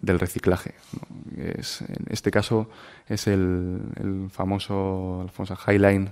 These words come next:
de, de Nueva York, ¿no? En la que se, se reutiliza un, unas antiguas, bueno, vías de tren como, como un nuevo paso peatonal.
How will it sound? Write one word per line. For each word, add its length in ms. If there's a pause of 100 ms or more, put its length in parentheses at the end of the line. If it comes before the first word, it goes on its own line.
de, 360
de 140
Nueva 180
York, 280
¿no? 120
En 60
la 80
que 100
se, 480
se 260
reutiliza 600
un, 380 (500)
unas 200
antiguas, 480
bueno, 160
vías 220
de 80
tren 420
como, 460
como 220
un 480
nuevo 200
paso 240
peatonal. 400